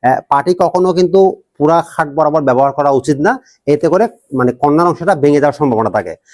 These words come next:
আ-, আপনি চেষ্টা করবেন যে আপনার যে খাট রয়েছে, সেই খাট থেকে চার থেকে ছয় ইঞ্চি উভয় পাশে কম রাখলে সবচেয়ে বেটার হয়। এ-, এ-, এক্ষেত্রে কর্নার অংশগুলা ভেঙে যাওয়ার সম্ভাবনা কম থাকে। আমাদের পাটিগুলো ইনশাল্লাহ কোনোটাই পাঁচ ফিটের কম হবে না,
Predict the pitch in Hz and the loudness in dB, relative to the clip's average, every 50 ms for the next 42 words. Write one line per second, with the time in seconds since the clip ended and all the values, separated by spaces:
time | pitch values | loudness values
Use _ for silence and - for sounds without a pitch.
0 | - _ _ - 127 - - 135 135 - 175 - 185 170 - 190 175 190 185 190 | -20 _ _ -2 -2 0 -2 -4 -2 -2 -2 -2 -2 -2 -2 -2 -2 0 0 0
1 | 185 190 151 139 147 160 135 131 165 170 - - - - 160 151 - - 165 160 | 0 0 0 0 0 -2 0 0 -2 -2 -2 -6 -8 -6 -6 -6 -4 -2 -2 0
2 | 156 214 220 - - 180 165 147 156 151 151 151 175 175 226 269 262 - - - | 0 0 -2 -2 -2 -4 -2 -2 -4 -6 -4 -4 0 0 0 0 -2 -4 -12 -20
3 | _ _ _ - - 160 151 - _ - 180 180 185 185 - 185 185 180 170 160 | _ _ _ -4 -2 -2 -2 -4 _ -2 -2 0 -2 0 -2 0 2 2 2 0
4 | - - 120 123 131 131 160 165 165 175 156 - 233 269 254 - _ _ _ _ | 0 -2 0 0 2 2 2 2 0 0 0 0 -2 -2 -2 -6 _ _ _ _
5 | _ _ _ _ _ - 165 160 156 156 156 160 147 175 220 240 - - 139 - | _ _ _ _ _ -2 0 0 2 2 2 2 0 0 -2 -2 -4 -6 -10 -10
6 | - - 165 147 113 120 113 - 117 110 107 82 - - _ 127 - 131 123 147 | -6 -4 -4 -2 0 0 0 0 -2 -2 -6 -8 -10 -14 _ -12 -4 -2 0 2
7 | 151 135 135 156 160 151 143 127 - 170 165 - 220 220 185 - - - 147 147 | 2 2 2 0 0 0 0 0 0 -2 -2 0 -2 -2 -2 -4 -2 -2 0 0
8 | 147 160 175 175 156 - 175 165 185 220 285 294 - _ _ _ _ 113 120 143 | 2 0 0 0 -2 -2 0 2 2 2 2 0 -4 _ _ _ _ -2 0 2
9 | 147 151 147 156 151 151 - 156 151 151 139 156 165 160 - - 127 104 98 107 | 2 2 2 2 0 0 -2 -2 -2 -2 0 -2 -2 -2 -4 -4 -4 -2 -2 -4
10 | 90 92 80 - _ - - - _ 117 123 139 165 165 190 185 180 170 170 175 | -6 -6 -10 -14 _ -20 -20 -6 _ -2 -2 0 0 0 0 0 0 -2 0 0
11 | 180 190 196 175 160 - 170 180 185 208 208 - - - _ 151 160 190 196 202 | 2 2 2 2 2 0 0 0 2 0 0 -2 -8 -6 _ 2 2 4 4 2
12 | 160 110 87 - _ _ _ _ _ - 139 139 - - - 156 156 160 - _ | 0 0 -4 -8 _ _ _ _ _ -4 -4 -4 -4 -6 -4 -2 -2 -4 -4 _
13 | - 147 156 160 156 175 170 190 202 247 302 | -2 0 0 2 2 2 2 2 2 0 0